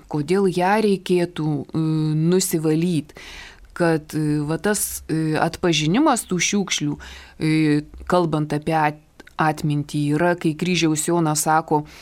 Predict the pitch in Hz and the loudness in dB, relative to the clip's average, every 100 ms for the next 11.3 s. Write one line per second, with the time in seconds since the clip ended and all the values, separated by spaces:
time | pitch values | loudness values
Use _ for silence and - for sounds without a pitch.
0 | - - - - - 151 156 190 196 196 | -20 -18 -18 -20 -12 -4 2 4 4 4
1 | 170 170 - 190 165 - - 165 190 202 | 2 2 2 2 2 -2 0 2 2 2
2 | 247 247 247 240 240 208 220 226 254 262 | 2 4 2 2 2 4 2 4 2 0
3 | - _ 180 180 190 196 202 190 190 - | -8 _ -2 2 4 4 4 2 0 0
4 | 202 190 190 190 202 214 220 202 - 185 | 0 2 2 0 0 2 2 -2 -2 -2
5 | 185 180 180 185 175 175 170 165 160 156 | 0 0 2 2 2 0 0 -2 -2 -4
6 | - - - - 208 190 - 196 196 202 | -6 -16 -18 2 2 2 0 -2 0 -2
7 | 190 185 185 170 151 143 147 135 139 135 | -2 2 2 2 0 -2 -4 -6 -6 -6
8 | 135 - - - - - - 160 151 185 | -8 -12 -20 -20 -20 -20 -6 -4 0 2
9 | 190 185 170 175 175 160 156 180 175 - | 2 2 0 0 0 -2 -2 -2 -2 -2
10 | 165 165 156 156 156 156 147 170 170 151 | 0 2 0 -2 -2 -2 0 0 -2 -4
11 | 151 151 156 | -4 -4 -2